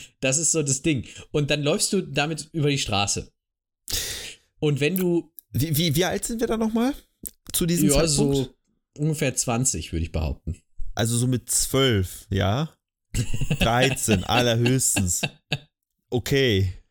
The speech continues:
Speaker 2: Aber mit zwanzig so, so, so eine Fake-Nudel dahin, <laughs> dahin hängen lassen, ja? Vor allem auch noch eine echt fleischige Nudel wahrscheinlich
Speaker 1: Ja,
Speaker 2: dann.
Speaker 1: ja.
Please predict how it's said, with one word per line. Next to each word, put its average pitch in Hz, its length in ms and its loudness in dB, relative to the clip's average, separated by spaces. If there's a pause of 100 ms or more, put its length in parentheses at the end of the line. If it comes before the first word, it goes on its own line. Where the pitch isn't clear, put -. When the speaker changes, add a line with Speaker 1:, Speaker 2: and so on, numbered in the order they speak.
(500)
Speaker 2:
Aber 117 160 0
mit 107 180 0
zwanzig 160 560 0
so, 127 260 0
so, 123 240 0
so 117 120 2
eine 104 160 0
Fake-Nudel 139 580 0
dahin, 139 400 2 (160)
<laughs> - 200 -2
dahin 151 340 4
hängen 135 220 0
lassen, 120 380 0
ja? 127 220 2 (1900)
Vor 165 120 2
allem 165 100 4
auch 151 140 4
noch 151 80 2
eine 139 160 2
echt 147 180 0
fleischige 151 500 2
Nudel 123 320 2
wahrscheinlich 135 440 0
Speaker 1:
Ja, 160 120 2
Speaker 2:
dann. 147 300 -2 (400)
Speaker 1:
ja. 135 320 -4